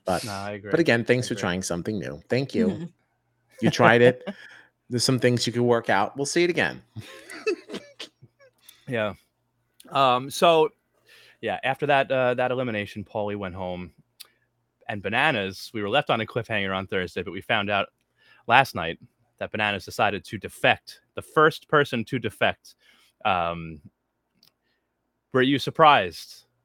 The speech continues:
Speaker 3: No.
Speaker 1: No. Um, I just don't know, like, how, how much it matters. It, it still felt a little early to me.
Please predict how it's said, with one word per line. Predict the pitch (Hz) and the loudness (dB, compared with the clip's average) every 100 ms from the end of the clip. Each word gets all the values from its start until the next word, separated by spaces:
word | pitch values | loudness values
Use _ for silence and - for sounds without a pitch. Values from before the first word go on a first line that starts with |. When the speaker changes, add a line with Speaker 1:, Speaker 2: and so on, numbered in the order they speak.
| _ _ _ _ _ _ | _ _ _ _ _ _
Speaker 3:
No. | - 147 - - - _ _ _ _ _ _ _ _ _ _ _ _ _ _ _ _ _ _ _ _ _ _ _ _ _ _ | -10 -10 -10 -14 -18 _ _ _ _ _ _ _ _ _ _ _ _ _ _ _ _ _ _ _ _ _ _ _ _ _ _
Speaker 1:
No. | 254 220 175 170 170 165 - _ _ _ _ | -4 0 2 2 0 -4 -14 _ _ _ _
Um, | 120 120 110 107 110 110 _ _ _ _ _ _ _ _ - - - _ _ _ _ _ _ _ _ _ _ _ _ _ - | -6 -4 -4 -6 -10 -14 _ _ _ _ _ _ _ _ -20 -20 -20 _ _ _ _ _ _ _ _ _ _ _ _ _ -6
I | 127 | -4
just | 123 - | -2 2
don't | 123 104 | 2 2
know, | 117 110 104 | 0 0 0
like, | 104 101 - - _ - | -2 -4 -8 -20 _ -20
how, | - 107 104 | -6 -2 0
how | 104 101 101 | -2 -2 -2
much | 104 104 | -4 -6
it | - | -6
matters. | 104 101 104 113 107 | -4 -4 -2 -2 -2
It, | 101 - | -4 -4
it | 110 | -8
still | - - 127 | -6 0 0
felt | 107 120 110 | 2 2 2
a | 104 | 0
little | 104 101 | -4 -4
early | 90 92 104 | -6 -4 -6
to | 110 117 | -6 -6
me. | 113 120 131 | -4 -6 -8